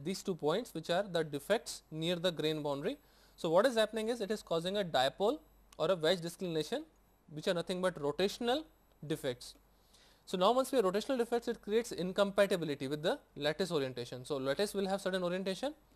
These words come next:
and this wedge will start creating some rotational defect. So, what is happening here is now this will cause some s-, pronounced strain hardening, and that is much more stronger than that can arise from the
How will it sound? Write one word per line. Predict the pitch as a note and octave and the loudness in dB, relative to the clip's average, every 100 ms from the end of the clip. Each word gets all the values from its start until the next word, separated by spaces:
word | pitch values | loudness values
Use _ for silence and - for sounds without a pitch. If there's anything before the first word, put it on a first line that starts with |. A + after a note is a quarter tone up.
| _ _ _ _ | _ _ _ _
and | - C#3+ | -6 -2
this | E3+ C4 - - | 0 -2 -4 -2
wedge | D3 F#3+ | 2 2
will | G3 G#3 | 0 -4
start | - C#3+ B2+ - _ _ _ _ | -2 0 0 -6 _ _ _ _
creating | D#3+ D#3+ G#3 | -2 0 -2
some | G3 B3 D4+ - | -2 -4 -4 -6
rotational | D#3 F#3+ G3 A#3 | -4 -2 -2 0
defect. | G#3+ A3 C#4+ - _ _ _ _ _ | 0 0 -2 -4 _ _ _ _ _
So, | - D#3 | -2 4
what | G#3+ | 6
is | C4 | 6
happening | A#3 A#3 A3+ | 4 2 0
here | G#3+ | 2
is | A3 A3+ | 2 2
now | F#3+ C#4 - _ _ - | 0 0 -4 _ _ -4
this | F#3+ B3 - | -2 -2 -4
will | G3 G#3+ | 0 2
cause | A3 E3 E3 - | 2 4 4 4
some | - A#3 D#4+ _ _ _ _ _ | -2 -4 -6 _ _ _ _ _
s-, | - - _ - | -14 -14 _ -2
pronounced | G3 C4 D#4 - | 2 4 2 -2
strain | - G#3+ G#3+ | 0 0 2
hardening, | E3 D3+ C3 B2+ _ _ _ _ - | 2 2 -2 -8 _ _ _ _ -4
and | E3 | -2
that | G3+ | 0
is | C4+ - | -2 -4
much | D3+ D#3 C4 - | -6 -2 -4 -4
more | A#3 A#3+ A3+ - - - | 2 4 4 2 -14 -20
stronger | - - F3 F3+ B3 C4 | -18 -8 0 2 6 4
than | G3 C4+ - _ - | 4 0 -6 _ -4
that | E3 | -4
can | E3 F#3+ | -2 0
arise | E3+ F3+ | 0 -2
from | - E3+ F3 | -2 -2 0
the | C4+ | 0